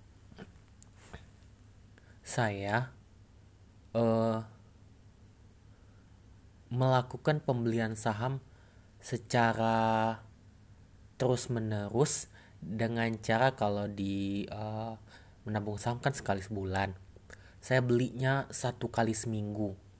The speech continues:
dengan jumlah yang sama selama, ya,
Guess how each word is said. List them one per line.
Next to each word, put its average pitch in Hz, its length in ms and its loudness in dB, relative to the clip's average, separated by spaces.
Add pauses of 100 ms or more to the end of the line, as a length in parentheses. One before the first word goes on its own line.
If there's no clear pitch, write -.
(880)
dengan 131 400 2
jumlah 117 320 0
yang 107 160 -4
sama 98 560 -4 (1400)
selama, 117 640 2
ya, 104 320 0